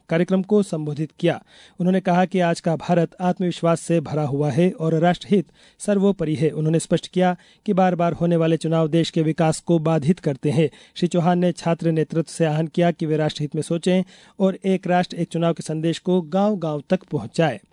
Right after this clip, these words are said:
केंद्रीय गृह और सहकारिता मंत्री अमित शाह आज अहमदाबाद और गांधीनगर की आधिकारिक यात्रा पर हैं। इस दौरान वे जन कल्याण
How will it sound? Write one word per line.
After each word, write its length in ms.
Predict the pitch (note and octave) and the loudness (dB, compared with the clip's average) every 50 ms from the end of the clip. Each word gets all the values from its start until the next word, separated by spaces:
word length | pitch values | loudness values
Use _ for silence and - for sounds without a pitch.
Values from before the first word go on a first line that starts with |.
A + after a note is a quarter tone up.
| _ - | _ -2
केंद्रीय 400 | G3 G3 G3 F3+ F#3 G3 G3 F#3+ | 0 0 2 2 2 2 2 2
गृह 300 | E3 E3+ F3+ F3 F3 G3 G3 | 0 0 -2 0 2 2 0
और 240 | - F#3 F3+ E3+ | 0 0 -2 -2
सहकारिता 560 | D#3+ - F3 D3+ D#3+ - F3 E3+ E3 - F3 E3 | 0 -2 -2 -2 0 2 2 2 2 2 2 2
मंत्री 360 | E3 D#3+ D#3+ - D#3 E3+ E3+ | 2 2 0 2 2 2 2
अमित 200 | D3+ D#3 D#3+ - | 2 0 -4 -4
शाह 260 | - - F3+ D3+ D3+ | 0 2 2 2 2
आज 320 | D3 - D#3+ E3+ F3 D#3+ | -2 -2 0 0 0 0
अहमदाबाद 560 | - E3 C#3 E3+ D#3+ F3 E3 F3 F3+ F#3+ E3+ F#3 | -2 -4 -4 0 0 0 2 4 2 2 2 0
और 100 | F#3 F3+ | -2 0
गांधीनगर 480 | E3+ F3 E3+ D#3+ F#3+ F#3+ F3+ F#3+ F#3 | 0 0 2 2 2 2 2 0 -2
की 220 | - - G3 G#3 G3 | 0 2 2 2 4
आधिकारिक 600 | F3+ E3+ D#3+ - F3+ - F#3 F3 F3+ F#3+ - E3+ | 2 0 0 0 0 2 2 2 2 2 0 0
यात्रा 280 | D3 C#3+ - D3 D3+ | -2 -2 -2 -2 -2
पर 180 | C#3 - D3 D3 | 0 0 0 2
हैं। 140 | D#3+ E3 D3+ | 2 2 2
इस 120 | C#3+ C3+ | 0 0
दौरान 340 | C3 D#3 D#3+ E3 E3+ E3+ E3 | 0 0 2 2 2 2 2
वे 80 | E3 | 0
जन 180 | D3 D#3+ D#3 D#3+ | 0 0 -2 0
कल्याण 400 | - D#3+ D3+ D#3+ E3 E3+ F3+ | 0 0 2 2 2 2 2